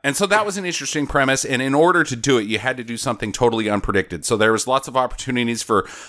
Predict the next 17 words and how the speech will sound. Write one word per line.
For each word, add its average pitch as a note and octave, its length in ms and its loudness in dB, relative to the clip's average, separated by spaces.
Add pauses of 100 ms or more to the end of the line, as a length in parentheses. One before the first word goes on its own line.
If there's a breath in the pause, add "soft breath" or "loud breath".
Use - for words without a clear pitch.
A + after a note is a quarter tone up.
like, A2+ 320 -2
"Hey, D3 340 -2 (720 soft breath)
uh, A2 500 4
you B2+ 140 0
know, G2+ 380 2
uh, G2 500 0
Cypher, D3+ 480 -2
send C3+ 300 -2
me, B2+ 260 0
I C3 140 -2
wanna D#3 200 0
know C#3+ 160 2
Kung C#3 220 -4
Fu." B2 340 0 (320 loud breath)
Um, A2 680 2 (340)
and B2+ 140 0
the, B2+ 100 -6